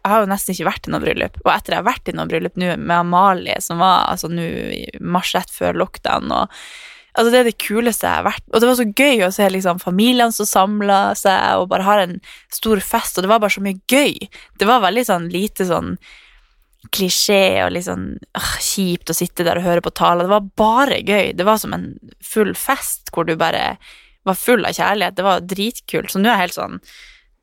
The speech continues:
det er noe jeg har lyst til å gjøre bare fordi at jeg vil ha en fest. Jeg har ingen behov for å ha brudekjole eller at det skal være, liksom, et bryllup. Det kan være, liksom, bare en kjærlighetsfest som så. Bare sånn for å samle familien og venner og,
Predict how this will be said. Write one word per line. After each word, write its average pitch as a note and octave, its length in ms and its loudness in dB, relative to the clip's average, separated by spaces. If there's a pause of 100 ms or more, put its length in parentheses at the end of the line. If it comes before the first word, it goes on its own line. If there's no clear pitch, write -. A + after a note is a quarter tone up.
det G3+ 260 -2
er C#4 60 4
noe C#4 160 4
jeg G#3 120 0
har E3+ 80 0
lyst G#3 180 -6
til F3 80 -2
å F3+ 60 6
gjøre G#3+ 180 4
bare G#3+ 260 4
fordi A3 200 4
at F#3+ 80 2
jeg A3+ 100 2
vil A#3 80 4
ha G3 80 2
en G3 100 -6
fest. - 540 -2
Jeg - 260 -14
har G#3+ 160 2
ingen D4+ 200 2
behov G3 240 2
for D#3+ 120 2
å D#3+ 60 4
ha D#3+ 100 2 (120)
brudekjole G3+ 720 4
eller D#3 280 0 (120)
at - 180 -4
det F3 120 -6
skal F#3 140 2
være, F#3+ 120 0
liksom, E3+ 160 -8
et F3 180 -12
bryllup. G3 400 0
Det F3 120 -2
kan F3+ 120 2
være, G3 200 2
liksom, - 280 -10
bare - 200 -4
en - 80 -8 (260)
kjærlighetsfest F#3 760 -2
som - 140 -6
så. - 160 0 (120)
Bare F3+ 220 2
sånn F3+ 240 -8 (360)
for G#3 180 0
å - 20 2
samle F3+ 320 2
familien E3+ 480 -2
og E3+ 80 0
venner E3+ 480 0
og, - 360 -2